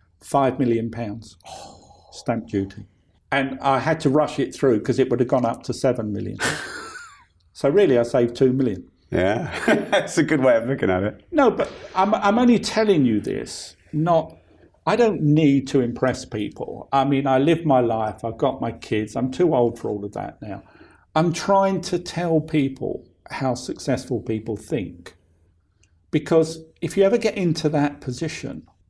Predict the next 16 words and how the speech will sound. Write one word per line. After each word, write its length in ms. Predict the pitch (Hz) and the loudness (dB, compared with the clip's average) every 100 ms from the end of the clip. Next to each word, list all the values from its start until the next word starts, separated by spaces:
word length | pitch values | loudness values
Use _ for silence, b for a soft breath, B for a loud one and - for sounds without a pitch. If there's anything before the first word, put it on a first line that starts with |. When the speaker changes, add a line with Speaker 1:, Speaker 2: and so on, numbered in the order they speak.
| - | -2
Speaker 1:
then 360 | 147 139 139 - | 0 2 0 0
you 180 | 143 143 | 2 2
can 220 | 160 143 | 2 0
become 720 | 135 131 - 127 120 123 151 - - - | 0 -2 -2 -2 0 -4 -8 -20 -20 -10
a 60 | - | -6
better 360 | - 151 - | -2 -2 -2
business 500 | 131 151 131 127 123 | 0 0 0 -4 -8
person 600 | - - 104 101 - 101 - _ _ _ _ _ _ _ _ _ | -10 -10 -10 -12 -14 -14 -16 _ _ _ _ _ _ _ _ _
if 160 | 135 123 | -6 0
you 60 | 139 | 0
think 460 | - 139 120 - | 2 0 0 -4
like 400 | 131 110 110 - - | -2 0 -2 -8 -14
a 40 | |
successful 720 | - 147 135 - 127 - 117 104 | -10 -8 -8 -6 -6 -6 -6 -6
person. 520 | - 120 101 - - - | -6 -8 -10 -16 -18 -6
Speaker 2:
Mm. 300 | 98 85 92 | -2 -2 -6